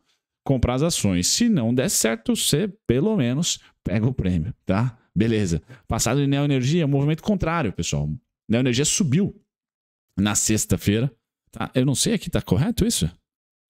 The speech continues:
Ah, amanhã é, ah, f-, dividendos também. Então, divulgação de dividendos até.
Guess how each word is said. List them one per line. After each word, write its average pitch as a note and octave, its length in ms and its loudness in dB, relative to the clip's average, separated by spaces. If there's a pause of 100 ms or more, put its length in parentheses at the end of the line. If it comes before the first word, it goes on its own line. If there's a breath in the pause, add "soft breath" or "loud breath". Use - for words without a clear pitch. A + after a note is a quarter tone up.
(580)
Ah, C3+ 160 -2 (140)
amanhã B2 640 0
é, C3+ 680 0 (240)
ah, C#3 220 0
f-, G#2 160 -4
dividendos G#2+ 680 0
também. D#2+ 480 0 (520 loud breath)
Então, G#2+ 120 0
divulgação A#2+ 440 0
de B2 60 0
dividendos B2+ 500 0
até. A#2 340 0